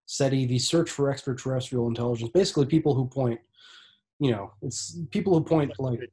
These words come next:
Speaker 2: job. That's
Speaker 1: radio
Speaker 2: such a good job. Don't have to do anything.
Speaker 1: People who point radio telescopes at stars and basically listen to see if they get any, like, signals that sound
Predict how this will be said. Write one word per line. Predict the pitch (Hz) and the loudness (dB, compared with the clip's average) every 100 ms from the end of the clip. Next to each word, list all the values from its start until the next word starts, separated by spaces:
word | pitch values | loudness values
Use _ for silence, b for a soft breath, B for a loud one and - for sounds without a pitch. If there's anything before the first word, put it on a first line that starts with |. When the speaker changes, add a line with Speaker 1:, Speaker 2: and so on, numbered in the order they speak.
| - | -8
Speaker 2:
job. | 117 120 127 _ _ - | -4 -2 -4 _ _ 0
That's | 147 | 6
Speaker 1:
radio | 143 | 6
Speaker 2:
such | 139 | 6
a | 139 - | -4 -8
good | 131 131 | -10 -6
job. | 127 135 135 | -2 -2 -2
Don't | 156 151 | -2 0
have | 143 | 0
to | 143 | 2
do | 143 | 2
anything. | 151 139 123 113 - _ _ _ _ - B B B B B B _ _ _ _ _ _ _ _ _ _ 185 | 4 2 0 -4 -10 _ _ _ _ -20 B B B B B B _ _ _ _ _ _ _ _ _ _ -6
Speaker 1:
People | 185 190 | 2 6
who | 175 | 8
point | 170 156 123 | 8 6 6
radio | 139 135 123 | 4 4 2
telescopes | 127 123 117 - 117 - | 4 4 2 2 0 -2
at | 107 | -8
stars | - 113 113 113 | 0 2 2 2
and | 113 | 0
basically | 110 113 - 110 | 0 0 0 0
listen | 110 110 107 | -2 -2 -6
to | 104 | -6
see | 110 | -6
if | 101 | -6
they | 101 | -6
get | 104 95 | -6 -6
any, | 98 95 - _ _ _ - | -8 -12 -14 _ _ _ -14
like, | 98 92 _ _ _ _ - | -12 -12 _ _ _ _ -12
signals | - 131 123 113 107 | -2 0 2 0 -4
that | 104 | -6
sound | 113 107 98 | -6 -6 -8